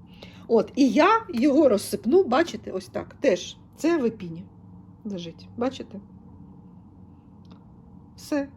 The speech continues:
Оце я буду процежувати через цю папір, мабуть, туалетний. І потім покладу на батарею, там, так, обережно. І щоб воно підсохло.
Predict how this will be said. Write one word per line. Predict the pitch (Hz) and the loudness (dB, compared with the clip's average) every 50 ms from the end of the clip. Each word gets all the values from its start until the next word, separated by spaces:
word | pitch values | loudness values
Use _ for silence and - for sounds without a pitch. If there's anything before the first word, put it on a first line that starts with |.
| - - - - - - - | -20 -20 -20 -20 -16 -4 0
Оце | 240 - - - 415 381 | 0 2 4 6 6 6
я | 349 277 | 6 6
буду | 233 240 320 226 - - | 4 2 2 2 0 0
процежувати | - 285 285 - - - 302 269 175 202 208 208 202 190 - 190 190 175 - | -2 -4 -4 -2 0 2 2 2 2 2 0 0 -2 -2 -4 -6 -8 -8 -10
через | - - 240 247 226 190 180 170 - - 202 180 - | -8 -4 0 0 0 0 -2 -4 -6 -8 -10 -10 -10
цю | - - - 202 185 180 170 - | -10 -8 -6 -4 -4 -4 -2 0
папір, | 240 226 233 - 226 226 214 180 | -2 -2 -2 0 0 0 0 2
мабуть, | 196 247 226 196 254 285 - - | 2 2 0 2 0 -2 -2 0
туалетний. | 294 294 285 277 302 311 311 - 320 339 370 - - - - - - - - - - - | 0 2 2 2 2 0 0 -2 -2 -4 -4 -4 -8 -20 -20 -20 -20 -20 -20 -20 -6 -2
І | - 285 | -2 0
потім | - - 349 392 349 - - 269 233 226 | 2 4 4 4 4 4 2 0 0 0
покладу | - - - - 277 320 320 247 226 311 254 | 0 0 0 2 4 4 4 4 4 0 2
на | 208 262 277 | 2 2 2
батарею, | 262 226 285 277 - 247 220 202 185 175 170 180 226 302 339 - - - - - - - - - - - | 4 4 2 4 4 2 2 4 2 2 2 0 0 -2 -4 -8 -14 -20 -20 -20 -20 -20 -20 -20 -14 -8
там, | - 262 277 285 294 | -4 -2 -2 -2 -4
так, | - - 381 440 480 453 - - - - - - - | -4 -2 0 0 0 0 -4 -14 -20 -20 -16 -4 0
обережно. | - 247 226 311 311 294 277 269 262 214 220 247 277 294 285 - - - - - - - - - - - - - - - - - | 2 2 4 4 4 6 6 4 4 2 0 -2 -2 -2 -4 -10 -20 -20 -20 -20 -20 -20 -20 -20 -20 -20 -20 -20 -20 -20 -10 -4
І | - 269 | -4 -2
щоб | - - 311 240 | 0 0 0 2
воно | 220 269 240 254 311 359 | 4 4 4 4 2 0
підсохло. | - - 320 - - - - 196 180 - - - 185 180 | 0 -2 -4 -4 -4 -2 -2 -2 -2 -2 -6 -12 -16 -16